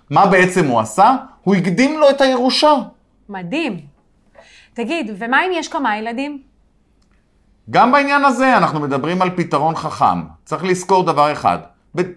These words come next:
Speaker 1: ברוב, ברוב המשפחות לא כל הילדים זקוקים לעזרה. ואל תשכחו שרוב, לרוב הזוגות יש משני הצדדים הורים. אז
Speaker 2: אוקיי.
Speaker 1: פעם הורה כזה עוזר, ופעם הורה כזה עוזר, ופעם מגייסים כל אחד מעט כסף ולא זקוק בכלל למשכנתא הפוכה.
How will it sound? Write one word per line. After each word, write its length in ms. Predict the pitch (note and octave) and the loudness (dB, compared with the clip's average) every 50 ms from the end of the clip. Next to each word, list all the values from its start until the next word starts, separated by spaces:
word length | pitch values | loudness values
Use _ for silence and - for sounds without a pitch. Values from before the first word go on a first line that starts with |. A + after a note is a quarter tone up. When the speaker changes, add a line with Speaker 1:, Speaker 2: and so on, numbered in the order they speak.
| _ _ - | _ _ -8
Speaker 1:
ברוב, 480 | C3 C#3 E3 D#3+ F#3+ G#3+ G#3 G#3 F3+ | -4 -2 0 2 2 2 0 0 -4
ברוב 360 | E3+ D3+ C#3 E3+ E3+ F#3+ G3 A3 | -6 -4 -2 0 0 2 2 2
המשפחות 520 | A3 G3+ G3 G3 - F3+ - F3 F#3 F3+ D#3 B2+ | 0 0 -2 -4 -4 -4 -2 -2 -2 -2 -2 0
לא 260 | C3+ F3 G#3 - - | 2 2 2 2 2
כל 180 | - F#3+ F#3+ F#3+ | 0 0 2 2
הילדים 400 | F#3 F#3 F3 D#3+ D3 D#3+ D#3+ D#3+ | 2 2 2 0 -2 -2 -4 -6
זקוקים 380 | - - D#3 C3+ C#3 D3 D3 | -6 -6 -6 -6 -6 -8 -6
לעזרה. 420 | D3 C#3+ C3+ A2+ A2 A#2+ A#2+ A2+ G#2+ - - _ _ _ _ _ _ - - - - | -6 -6 -6 -4 -2 -2 -2 -2 -2 -4 -12 _ _ _ _ _ _ -20 -20 -14 -8
ואל 280 | B2 C#3+ D3 F3 - | -2 2 2 2 2
תשכחו 420 | A3+ A3 F3+ - F#3+ F3+ F3+ F3 E3+ | 0 -2 -6 -8 -8 -8 -6 -6 -4
שרוב, 360 | - E3+ D3 D#3 F#3+ F#3+ E3 | -2 -2 0 0 0 0 0
לרוב 380 | D#3+ D3+ D#3+ D3 E3+ G3 F#3+ A3 | 0 0 2 2 2 2 4 2
הזוגות 460 | G3+ E3 F#3 F#3 D#3+ F#3+ G#3 G3+ - E3 | 2 0 0 0 2 2 0 0 0 0
יש 400 | F#3+ G3+ G3 G3 - - - E3 | -2 -2 -2 -2 -6 -8 -8 -6
משני 260 | E3+ - - G3 G3+ | -6 -4 0 2 2
הצדדים 480 | G3+ G3+ F3 D#3 F3+ E3 C#3+ D3+ D3 | 2 2 2 0 -2 -2 0 -2 -2
הורים. 380 | C3+ C3 A#2 A#2 G#2+ G2+ F#2+ F2+ - _ - C4 - - | -2 -2 -4 -4 -6 -6 -8 -10 -14 _ -20 -12 -8 -6
אז 120 | B2 A#2+ | -6 -2
Speaker 2:
אוקיי. 60 | - | 0
Speaker 1:
פעם 160 | F#3+ F3 E3 | 2 2 2
הורה 200 | D3+ C#3+ C3+ C#3 | 2 2 0 0
כזה 320 | C3+ - A#2+ G#2+ B2 F3+ G#3 | -2 -2 -4 -2 2 2 4
עוזר, 380 | G3+ G3+ F3+ E3 F#3 F3+ E3+ D#3 | 4 4 2 2 0 0 0 0
ופעם 280 | C#3+ C3+ - C#3+ C#3+ C#3 | -2 -2 0 0 0 0
הורה 240 | C3+ B2+ A#2 B2+ A#2 | 0 -2 -2 -2 -2
כזה 300 | - A#2 G#2+ A2+ D#3+ F#3+ | -2 -2 -2 2 4 6
עוזר, 420 | F#3+ F#3 E3+ D3+ E3+ F3+ E3+ D#3+ - - - - - - | 6 6 4 2 2 2 2 2 0 -4 -10 -18 -12 -8
ופעם 300 | D#3+ E3 E3 G3+ G3+ F#3+ | -6 0 2 2 4 4
מגייסים 480 | F#3 E3+ D3+ D3 C3+ - - F3+ F3+ E3+ | 2 0 0 0 -2 -2 -4 -4 -4 -2
כל 180 | F3+ F3 E3 D#3+ | -2 0 0 0
אחד 260 | D#3 D#3+ E3 D#3+ D#3 | 2 2 2 2 2
מעט 260 | D3+ D3+ D#3+ E3 - - | 2 2 2 2 0 -2
כסף 220 | F3 E3+ F3 E3+ C#3+ | -4 -4 -2 -2 -2
ולא 200 | C#3 C#3 E3 D#3+ | 0 2 2 2
זקוק 380 | C3 D#3 D3+ D3+ A3+ A#3+ A3 G#3+ | 0 -2 -4 -4 -4 -6 -4 -4
בכלל 240 | - G#3 G3+ G3 | 0 0 0 2
למשכנתא 460 | G3 F#3 F3 F3 - F3 F3 E3 F3 E3+ | 2 0 -2 -2 -2 -2 -2 0 0 -2
הפוכה. 360 | D#3 C#3+ D#3 - D#3 D#3 | -2 -4 -4 0 2 2